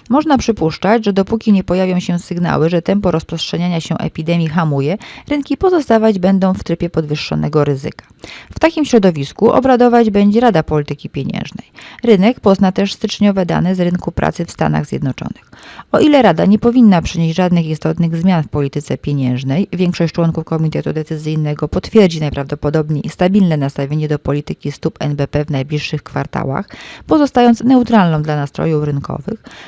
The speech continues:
o tyle rynek pracy w Stanach, wchodzący w fazę schłodzenia, na co wskazywały wskaźniki wyprzedzające, wspierać będzie oczekiwane obniżki stóp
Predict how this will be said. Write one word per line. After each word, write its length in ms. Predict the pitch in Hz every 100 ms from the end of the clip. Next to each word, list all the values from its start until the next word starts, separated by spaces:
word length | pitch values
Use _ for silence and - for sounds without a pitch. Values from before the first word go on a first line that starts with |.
| -
o 100 | -
tyle 280 | 320 359 320
rynek 280 | 277 247 220
pracy 340 | 214 180 170
w 60 | 160
Stanach, 460 | - 151 135 175 226
wchodzący 560 | - 196 208 208 180
w 40 | 170
fazę 480 | - 170 170 165
schłodzenia, 760 | 151 - - 226 170 127 131 139 208
na 140 | 170
co 100 | 160
wskazywały 680 | - 165 160 156 160 160 147 -
wskaźniki 640 | - 151 151 160 160 156
wyprzedzające, 840 | 165 - 170 156 143 135 135 - - - - -
wspierać 480 | - - 330 302 269
będzie 280 | 247 254 254
oczekiwane 640 | 339 320 - 214 196 202
obniżki 520 | - 175 175 175 - 170
stóp 300 | - 160